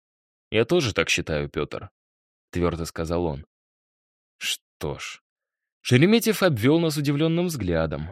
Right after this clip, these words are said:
а затем смущённо улыбнулся и кивнул. «Спасибо вам за тёплые слова.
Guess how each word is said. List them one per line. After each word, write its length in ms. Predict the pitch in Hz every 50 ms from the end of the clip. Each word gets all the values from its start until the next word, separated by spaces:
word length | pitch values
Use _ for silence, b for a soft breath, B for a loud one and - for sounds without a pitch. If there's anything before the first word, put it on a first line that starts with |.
| - _
а 100 | - 98
затем 380 | 92 82 85 78 - 98 113 117
смущённо 600 | 110 - 101 92 87 - - 101 101 98 101 101
улыбнулся 840 | 98 98 98 92 85 87 82 82 92 101 - - - 107 92 98 - _ _ -
и 80 | 110
кивнул. 500 | 110 - 151 143 147 98 78 69 - - _ _ _ _ _ _ _ _
«Спасибо 560 | - - - - 127 127 - - 185 185 139
вам 260 | 95 85 82 80 80 82
за 140 | 85 92
тёплые 460 | 90 - 101 90 - - 87 87 90 85
слова. 500 | - - 110 113 110 90 73 64 -